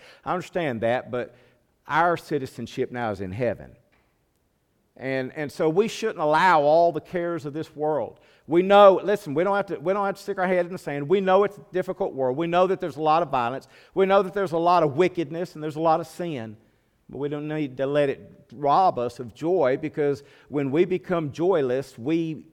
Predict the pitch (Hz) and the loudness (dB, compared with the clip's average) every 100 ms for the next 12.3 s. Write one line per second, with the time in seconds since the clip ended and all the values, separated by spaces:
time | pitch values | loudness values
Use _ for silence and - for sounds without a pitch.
0 | - 135 131 - 151 165 147 - 156 - | -8 -4 -2 -4 -6 -6 -6 -6 -6 -6
1 | - 92 82 - _ _ _ 117 117 107 | -8 -10 -10 -14 _ _ _ -10 -8 -8
2 | 101 _ _ - 185 160 156 147 127 117 | -12 _ _ -10 -4 -2 -2 -4 -4 -6
3 | - 120 117 - 135 120 - 120 - - | -6 -6 -6 -10 -10 -10 -8 -8 -8 -8
4 | 107 104 - 107 104 95 123 117 143 104 | -8 -8 -8 -8 -8 -8 -8 -2 -2 -2
5 | - - - 160 233 214 185 208 170 160 | -6 -18 -8 -2 2 2 2 2 4 4
6 | 240 185 113 110 147 208 185 165 180 - | 4 4 0 -8 -6 0 0 2 0 0
7 | - 240 214 123 - 107 92 - _ 139 | -4 -2 0 -2 -4 -12 -12 -16 _ -4
8 | 170 175 165 190 185 180 151 - 196 202 | -2 -2 -4 0 0 0 -4 0 2 2
9 | - 190 180 - 202 190 - - 135 123 | 0 -2 -6 0 2 2 -4 0 2 2
10 | 120 151 165 160 156 131 139 - 208 196 | 0 -2 -4 -2 -4 -2 -4 0 2 2
11 | 190 190 180 180 143 156 196 185 160 185 | 0 2 4 4 2 2 4 4 2 0
12 | 185 185 180 | 2 0 -2